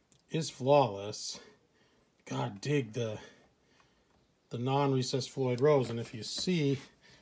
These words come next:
this thing is, it sits up off the body. That's really old school. So you can pull it up and down. So what are we gonna do with it?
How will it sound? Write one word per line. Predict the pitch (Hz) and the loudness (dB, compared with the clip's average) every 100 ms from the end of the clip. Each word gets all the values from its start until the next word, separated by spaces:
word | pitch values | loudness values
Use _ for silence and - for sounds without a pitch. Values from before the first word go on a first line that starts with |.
| - - | -16 -8
this | 147 - | -6 0
thing | 151 135 | 0 2
is, | 123 120 113 - - | 0 -2 -6 -8 -12
it | 131 | -6
sits | 196 175 | -4 0
up | 170 156 | -2 0
off | 147 135 | -2 -2
the | 127 | -2
body. | 123 151 151 107 104 - _ _ _ _ _ - _ _ - | 4 6 4 2 -10 -16 _ _ _ _ _ -20 _ _ -6
That's | 139 143 143 | -2 -2 2
really | 151 139 | 4 4
old | 127 147 143 | 4 4 4
school. | - - 104 95 98 | 0 -6 -6 -6 -10
So | - - 127 | -10 -4 -2
you | 131 - | -2 -4
can | - - 156 147 139 - _ _ _ _ - | -8 2 4 4 0 -6 _ _ _ _ -2
pull | 160 143 | 4 6
it | 135 135 _ _ _ _ - - _ _ _ | 4 0 _ _ _ _ -20 -20 _ _ _
up | - 147 - - | -2 -2 -4 -4
and | 151 143 123 | 0 2 0
down. | 117 104 104 113 - _ _ - - _ - | -2 -4 -6 -8 -10 _ _ -20 -20 _ -10
So | - | -2
what | 147 180 | 4 4
are | |
we | 175 | 4
gonna | 180 175 | 4 4
do | 196 208 | 6 8
with | 127 | 8
it? | 104 98 | 4 -10